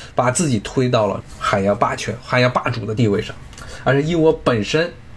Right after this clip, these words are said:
跌跌了整个十八世纪，英国变成了一个殖民强国，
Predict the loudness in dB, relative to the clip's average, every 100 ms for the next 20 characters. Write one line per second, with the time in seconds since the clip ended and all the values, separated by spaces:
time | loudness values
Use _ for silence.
0 | -6 0 2 4 2 2 2 2 2 2
1 | 2 0 0 -2 -2 0 2 2 2 0
2 | 0 -2 0 0 0 2 2 4 2 0
3 | 0 -2